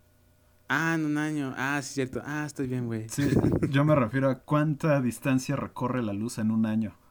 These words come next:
Speaker 2: A esa velocidad, ¿no? Claro.
Speaker 1: Ajá. Ok,
Speaker 2: Entonces,
Speaker 1: ok.
Speaker 2: este... Eh, una hipótesis es que sí, todo, todo está muy lejos, todo, todo, todo, todo. Nosotros
Speaker 1: Ujú.
Speaker 2: llevamos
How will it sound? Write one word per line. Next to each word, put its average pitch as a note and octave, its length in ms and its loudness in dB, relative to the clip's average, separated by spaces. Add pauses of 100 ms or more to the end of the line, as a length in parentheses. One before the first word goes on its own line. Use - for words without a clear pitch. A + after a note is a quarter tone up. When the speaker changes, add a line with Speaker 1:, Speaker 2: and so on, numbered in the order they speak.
(120)
Speaker 2:
A - 280 -6
esa G#2+ 180 -6
velocidad, A2+ 540 -8
¿no? G#2 180 -10
Claro. F#2+ 240 -12 (280)
Speaker 1:
Ajá. G#2+ 440 0 (680)
Ok, A#2+ 160 2
Speaker 2:
Entonces, D#3 400 2
Speaker 1:
ok. - 0 -
Speaker 2:
este... A2+ 1040 -2 (1120)
Eh, A#2+ 640 -2
una D#3 840 6
hipótesis C#3 560 -2
es C3+ 140 -4
que B2+ 140 -6
sí, C3 240 -2
todo, C3 280 -4 (160)
todo D#3+ 200 0
está B2+ 440 -2
muy A#2+ 240 0
lejos, G2+ 380 -10
todo, G2 220 -12
todo, - 240 -16
todo, - 220 -18
todo. - 200 -18 (680)
Nosotros G3 420 2
Speaker 1:
Ujú. - 0 -
Speaker 2:
llevamos D#3+ 1400 -2